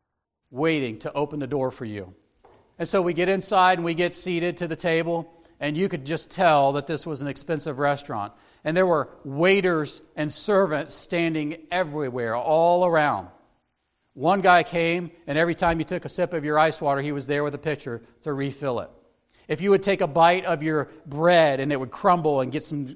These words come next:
crumbs on the tablecloth, a guy with a little scraper would come by and scrape them up and take them away. The guy who took our order was somebody completely different. So whatever you needed, there was someone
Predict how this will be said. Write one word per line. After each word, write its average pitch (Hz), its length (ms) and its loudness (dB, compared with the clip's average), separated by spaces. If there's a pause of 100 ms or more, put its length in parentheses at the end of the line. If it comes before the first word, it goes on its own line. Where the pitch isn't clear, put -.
crumbs 165 380 0
on 151 140 0
the 131 40 -4
tablecloth, 143 680 -2 (160)
a 147 80 -10
guy 156 220 6
with 156 140 0
a 147 40 -4
little 151 180 0
scraper 156 360 -4
would 127 160 -10
come 147 220 -2
by 135 340 2 (300)
and 123 100 -10
scrape 143 300 -4
them 139 160 -8
up 127 180 0
and 117 100 -12
take 127 220 -8
them 120 140 -10
away. 110 360 -6 (680)
The 151 100 -8
guy 175 260 6
who 180 120 0
took 190 180 -2
our 156 140 4
order 156 420 0
was 147 180 -6
somebody 160 380 0
completely 139 540 -6
different. 120 420 -6 (800)
So 160 320 0 (300)
whatever 185 420 6
you 233 180 2
needed, 143 460 -2 (240)
there 175 260 0
was 175 140 -2
someone 208 560 2